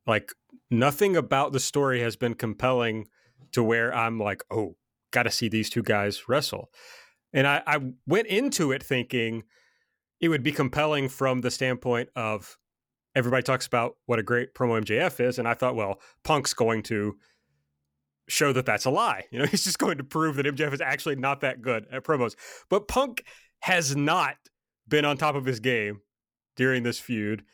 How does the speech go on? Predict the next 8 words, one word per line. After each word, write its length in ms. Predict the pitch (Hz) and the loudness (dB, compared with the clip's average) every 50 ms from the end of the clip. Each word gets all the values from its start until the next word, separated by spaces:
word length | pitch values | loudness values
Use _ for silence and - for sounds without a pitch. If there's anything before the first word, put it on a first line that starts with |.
| _ _ _ _ _ | _ _ _ _ _
He 260 | - - 170 190 175 | -2 0 2 4 4
has 680 | 139 156 151 151 151 151 147 143 139 127 - - - - _ _ _ _ _ _ _ _ _ _ _ _ _ 330 254 139 | 4 4 2 2 2 2 0 0 -2 -2 -4 -6 -6 -8 _ _ _ _ _ _ _ _ _ _ _ _ _ _ -14 -2
done 320 | 113 143 147 147 143 135 | 0 2 2 2 2 0
very 840 | 120 101 95 92 147 147 160 165 165 156 147 139 135 131 127 123 123 - _ _ _ _ _ | -2 -4 -6 -2 0 2 2 2 2 2 0 0 0 0 -2 -4 -6 -10 _ _ _ _ _
uninspired 920 | 135 147 151 147 139 131 - - - 117 113 117 117 117 113 113 107 104 - _ _ _ _ _ _ _ _ _ _ _ _ _ | -2 0 2 2 0 0 -2 -2 -2 0 0 2 0 0 0 -2 -4 -6 -12 _ _ _ _ _ _ _ _ _ _ _ _ _
promos. 600 | - 127 113 107 107 107 110 113 117 - - - - _ _ _ _ _ _ _ _ _ - | 2 2 2 2 2 0 0 0 -2 -4 -8 -12 -16 _ _ _ _ _ _ _ _ _ 0
And 140 | 214 226 214 | 2 2 4
they, 200 | 247 262 - | 2 0 0